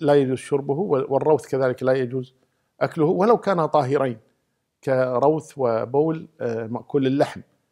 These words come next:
كالإبل والغنم والبقر والدجاج والحمام وغيرها، هذه وإن كانت طاهرة،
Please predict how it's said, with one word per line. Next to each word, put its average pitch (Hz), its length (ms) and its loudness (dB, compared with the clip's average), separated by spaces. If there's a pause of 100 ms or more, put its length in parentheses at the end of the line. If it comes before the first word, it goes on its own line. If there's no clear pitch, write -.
(180)
كالإبل 131 480 -4
والغنم 131 580 -4
والبقر 123 580 -2
والدجاج 110 1000 -2 (100)
والحمام 123 600 -6
وغيرها، 135 540 -2 (240)
هذه 170 260 2
وإن 190 140 0
كانت 185 320 0
طاهرة، 131 500 4